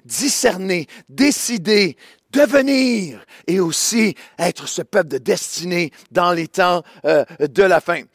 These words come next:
Ce qui prépare le terrain sociétaire, culturel, politique, économique et mondial pour la marque de la bête et pour l'antéchrist,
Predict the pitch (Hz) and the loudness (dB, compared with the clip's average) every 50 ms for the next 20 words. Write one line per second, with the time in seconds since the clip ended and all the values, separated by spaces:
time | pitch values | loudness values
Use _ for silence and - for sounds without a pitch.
0 | _ - - 226 208 - - 185 - 175 185 175 - 190 190 196 208 226 240 240 | _ -4 0 0 0 2 0 -6 0 2 0 2 4 4 4 4 4 4 2 0
1 | 262 247 _ _ _ _ - _ - 151 170 175 - - - - 240 233 226 214 | -2 -10 _ _ _ _ -20 _ -4 0 0 0 0 0 0 2 4 4 6 4
2 | 196 196 180 160 143 _ _ _ _ _ _ _ - - - - 262 233 - - | 4 2 -2 -4 -8 _ _ _ _ _ _ _ -12 -6 -2 0 0 0 2 2
3 | 220 190 - 202 190 185 175 147 - - 240 247 190 - - 220 202 185 190 170 | 0 2 4 4 4 4 2 0 -2 -6 -8 -8 -8 -6 -2 -2 2 2 2 2
4 | 151 - - 220 240 247 240 190 - - 226 208 - _ _ - - 214 - 240 | 2 0 0 2 2 2 2 -2 -2 0 0 0 0 _ _ 0 0 0 2 2
5 | 233 220 220 226 220 - - 175 175 196 214 208 175 139 160 147 139 139 151 175 | 0 0 0 -2 -2 0 0 0 2 2 2 2 2 2 2 4 4 2 0 -4
6 | 180 _ _ _ - - - - _ - 196 196 175 165 156 151 160 190 233 254 | -12 _ _ _ -20 -20 -20 -14 _ 0 2 4 4 4 2 2 2 2 2 2
7 | 240 - _ _ 180 208 208 202 190 170 151 160 151 139 123 113 107 _ _ - | 0 -2 _ _ 2 4 4 6 6 6 6 4 4 4 2 -2 -6 _ _ -20
8 | _ - - - - - 208 190 - 185 190 175 180 208 226 - 196 180 - - | _ -20 -20 -12 -2 2 2 2 2 2 0 2 4 2 2 2 0 -2 -2 -2
9 | 165 147 170 180 - - - - - | -2 0 0 0 -2 -6 -12 -18 -20